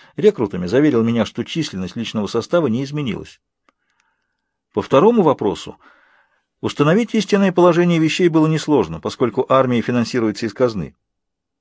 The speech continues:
Все последние годы цифры военного бюджета оставались неизменными, ни о каких нехватках вооружений речи нет".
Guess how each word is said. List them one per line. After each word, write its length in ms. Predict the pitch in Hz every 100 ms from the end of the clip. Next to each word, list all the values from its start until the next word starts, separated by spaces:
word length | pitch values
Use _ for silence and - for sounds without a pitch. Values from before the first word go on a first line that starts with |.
| _ _
Все 280 | - - 180
последние 580 | 180 151 165 160 139 135
годы 280 | 139 175 120
цифры 380 | - 156 127 110
военного 420 | 131 127 113 104
бюджета 420 | 107 107 156 117
оставались 440 | 107 127 123 104
неизменными, 800 | 117 117 113 151 175 180 180 180 _ _ _ _ _ -
ни 160 | 104
о 100 | 139
каких 360 | 135 139 170 -
нехватках 600 | 127 123 139 123 - -
вооружений 560 | 107 117 120 170 147 139
речи 240 | 107 104
нет". 200 | 78